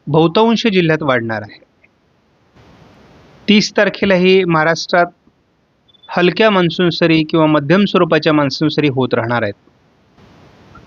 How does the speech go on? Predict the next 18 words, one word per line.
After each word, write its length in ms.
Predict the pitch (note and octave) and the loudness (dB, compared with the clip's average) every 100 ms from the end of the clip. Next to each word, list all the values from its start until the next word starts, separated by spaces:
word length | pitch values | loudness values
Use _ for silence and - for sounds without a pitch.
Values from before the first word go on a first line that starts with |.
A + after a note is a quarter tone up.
| - - - - | -20 -20 -14 -6
आपण 280 | E3+ A3 G#3+ | -2 0 0
बघतो 380 | F#3 G#3+ F#3 | 0 0 0
मोठ्या 320 | F#3 E3+ E3+ G3+ | 0 0 0 0
पावसाची 540 | G3 E3 F#3 F3 F#3+ | 0 0 -2 -2 -4
कसर 520 | F3+ D#3 - D#3+ A2+ C3+ D#3 _ _ _ _ _ _ _ | -2 -2 2 0 0 -10 -20 _ _ _ _ _ _ _
भरून 360 | C#3+ D#3 G3 A#3+ | -2 2 2 2
काढणारा 400 | A3+ F#3 E3+ F3+ | 0 0 0 0
हा 160 | F3 F3+ | 0 0
मान्सूनच्या 1040 | E3 D3+ - E3 E3 E3+ - D#3 - D#3 | 0 -2 -2 -2 -2 -4 -10 -10 0 0
सरी 260 | - C#3+ C3 | 2 0 0
आहेत. 220 | A2 G#2+ - _ _ _ _ _ _ - | -2 -6 -18 _ _ _ _ _ _ -14
सातत्याने 640 | - F3 F3 A#3 A3 A3 A3 | -6 -4 0 -2 0 0 0
बरसल्यामुळे 760 | G3 F3+ - F3+ E3+ E3 E3+ | 2 0 0 0 2 4 2
पाण्याची 560 | F3 D#3+ D#3 D#3 - D3+ | 0 -2 0 0 -2 0
लेव्हल 240 | C#3+ D#3+ | 2 2
वरती 320 | E3+ D3 C3+ | 0 -2 0
येणार 240 | C#3+ C3 B2+ | 0 0 -2
आहे 100 | A#2+ | -4